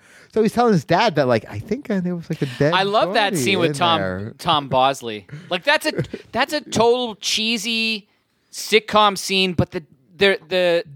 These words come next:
Speaker 2: the
Speaker 1: The
Speaker 2: timing and the
Speaker 1: chemistry.
Speaker 2: chemistry is there. We're like, yeah, not to go back, but, like, when you have the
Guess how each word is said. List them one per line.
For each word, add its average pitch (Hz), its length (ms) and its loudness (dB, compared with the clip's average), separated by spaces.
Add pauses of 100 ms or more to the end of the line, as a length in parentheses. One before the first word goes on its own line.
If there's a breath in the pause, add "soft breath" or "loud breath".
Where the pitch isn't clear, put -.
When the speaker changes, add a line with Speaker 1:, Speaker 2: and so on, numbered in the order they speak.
(120)
Speaker 2:
the - 80 -6
Speaker 1:
The 175 140 2
Speaker 2:
timing 233 920 0
and 139 100 0
the - 60 0
Speaker 1:
chemistry. 120 100 -8
Speaker 2:
chemistry 220 500 -2
is 143 160 -8
there. 160 360 0 (440 loud breath)
We're 214 100 4
like, 226 200 4 (540)
yeah, 156 420 -6
not 160 160 -2
to - 80 -16
go 185 100 -2
back, 190 240 0
but, 208 140 -2
like, 226 160 0
when 262 120 -6
you 277 100 -2
have 294 160 -2
the 285 140 -2